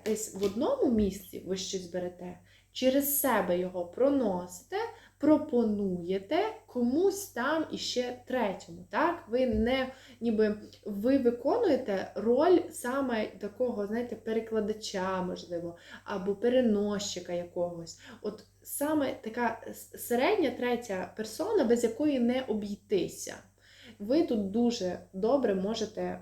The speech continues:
в цьому, е, ну, в цьому, е, преуспіть. Ем, давайте далі.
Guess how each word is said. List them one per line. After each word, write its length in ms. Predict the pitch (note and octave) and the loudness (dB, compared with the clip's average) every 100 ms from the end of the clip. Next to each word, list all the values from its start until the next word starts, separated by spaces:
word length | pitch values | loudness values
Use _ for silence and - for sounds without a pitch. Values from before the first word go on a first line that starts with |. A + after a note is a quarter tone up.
| - | -14
в 60 | - | -6
цьому, 480 | G3+ G3+ G3 F#3 - - _ _ _ - _ - | -4 -2 -4 -6 -10 -20 _ _ _ -20 _ -8
е, 460 | G#3+ G3 F#3 F#3+ F#3+ G#3 | -2 0 -2 -4 -8 -8
ну, 140 | G#3 F#3 - _ _ _ - - | -10 -10 -14 _ _ _ -20 -20
в 60 | |
цьому, 720 | - - A#3 A3+ A3+ G#3+ G#3 | -4 6 6 6 6 6 6
е, 1000 | G3+ G3 F#3+ F#3 F#3 F#3 F#3 F3+ F3+ F#3 F#3 | 2 2 2 4 4 2 2 2 0 -2 -2
преуспіть. 640 | G3+ G#3+ - E3+ E3+ - - - - - - - - - | 0 0 0 -4 -4 -6 -16 -14 -14 -16 -20 -18 -18 -8
Ем, 600 | G#3+ G#3+ G#3 G3+ G3+ G3+ - - _ - | 0 4 4 4 2 -2 -4 -12 _ -6
давайте 460 | G#3 F#3+ C#4 G#4+ A#3+ | -2 2 2 2 0
далі. 560 | F#3 F#3 F#3 F3+ A#3 | 0 -2 -2 -2 0